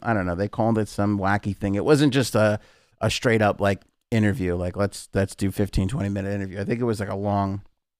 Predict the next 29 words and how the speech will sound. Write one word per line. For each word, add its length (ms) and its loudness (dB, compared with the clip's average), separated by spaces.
a 60 -2
long 360 0
thing. 460 -2
And, 640 -2
uh, 480 0
yeah, 240 4
he 220 2
dropped 560 0
the, 420 4
uh, 240 6
he, 280 -2
my 160 4
man 280 4
dropped 320 2
the 140 -2
F-bomb 680 2
straight 320 2
up 200 8
in 200 4
the 100 4
middle 680 2
of 460 0
the, 440 2
uh, 400 4
of 200 0
the 180 2
interview, 340 2
which 220 4
is 200 0